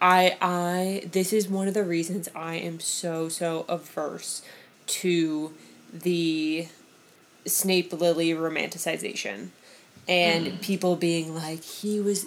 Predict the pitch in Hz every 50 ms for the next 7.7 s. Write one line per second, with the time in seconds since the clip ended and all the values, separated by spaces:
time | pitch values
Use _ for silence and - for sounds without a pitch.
0 | - - 180 180 185 190 202 185 175 - 180 180 165 - - - 202 202 202 196
1 | 196 196 - - 208 202 196 190 190 185 180 180 175 175 175 170 165 - - -
2 | 208 202 196 196 - 190 - 202 196 190 185 - 202 185 - 170 180 165 170 202
3 | 202 196 196 196 202 202 185 180 170 180 175 170 - 196 196 202 196 190 196 185
4 | 185 180 180 - - 170 180 180 180 - - 180 175 175 170 165 165 165 - -
5 | - - - - - - - _ - 190 185 180 175 175 170 170 165 165 - -
6 | - 196 131 160 190 190 180 190 202 196 196 190 185 185 185 180 170 180 175 175
7 | 170 170 - 185 175 170 165 165 160 160 151 143 - -